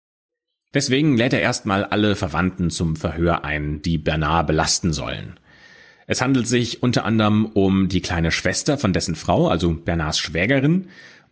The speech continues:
Und die befindet sich fünfundzwanzig Stunden lang im Gewahrsam der Gendarmerie, bis sie endlich zu Protokoll gibt, was die Ermittler hören wollen, nämlich, dass sie gesehen hat, dass Bernard mit Gregory in Richtung Fluss gelaufen ist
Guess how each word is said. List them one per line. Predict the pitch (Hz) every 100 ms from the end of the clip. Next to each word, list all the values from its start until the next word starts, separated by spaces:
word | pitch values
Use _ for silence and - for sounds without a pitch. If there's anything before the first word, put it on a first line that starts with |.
| _ _ -
Und | 120
die | 151
befindet | 135 165 165 143
sich | 143 -
fünfundzwanzig | - 175 185 180 160 - 123 139 143 -
Stunden | - 135 139 87
lang | 80 73 85 101 -
im | 107 117 107
Gewahrsam | 98 85 120 151 120 120 120 104
der | 104 107
Gendarmerie, | 101 107 101 98 95 95 120 78 - - - _ _ -
bis | 156
sie | 139
endlich | 98 143 160 156 -
zu | - 120
Protokoll | 120 110 90 - 95
gibt, | 156 156 -
was | 92 107 -
die | 127
Ermittler | 113 104 135 101
hören | 127 160 87
wollen, | 76 80 95 135 - - - -
nämlich, | 90 117 156 - -
dass | 107 107
sie | 160
gesehen | 113 87 85 92 98
hat, | 160 - -
dass | 110 -
Bernard | 98 92 85 78 101 151 -
mit | 107 104 -
Gregory | - 95 87 90 127 143
in | 113
Richtung | 117 - 120 113 117 120
Fluss | - - 156 -
gelaufen | 87 82 82 90
ist | 104 - -